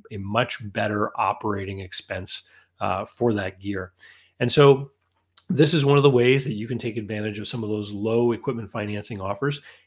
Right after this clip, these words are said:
in order to raise part of the down payment when you buy a business. So I hope you're enjoying the series. If you've ever done this, or if you've ever known of a deal where this has been pulled off,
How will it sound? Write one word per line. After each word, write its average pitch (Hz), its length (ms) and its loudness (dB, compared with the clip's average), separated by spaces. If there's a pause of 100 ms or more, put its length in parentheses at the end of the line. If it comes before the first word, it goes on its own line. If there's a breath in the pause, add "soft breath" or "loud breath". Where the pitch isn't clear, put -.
in 139 240 0
order 135 340 2
to 127 600 -4 (300 loud breath)
raise 110 500 -2
part 120 220 0
of 113 60 -2
the 113 60 -2
down 120 220 0
payment 123 420 -2 (140)
when 110 140 -4
you 123 60 0
buy 117 180 2
a 143 40 0
business. 190 480 0 (280 soft breath)
So 131 360 0 (160)
I 113 60 -2
hope 151 180 2
you're 156 100 4
enjoying 131 340 4
the 117 60 -2
series. 135 440 0
If - 180 -12
you've 139 220 4
ever 127 220 4
done 117 220 0
this, 113 260 -4
or 107 100 -6
if 95 80 -10
you've 107 140 -6
ever 101 380 -4
known 110 360 -6
of 101 100 -10
a 98 40 -10
deal 104 260 -4
where 101 140 -6
this 101 140 -10
has 104 80 -14
been 95 140 -16
pulled 107 300 -8
off, 120 300 -4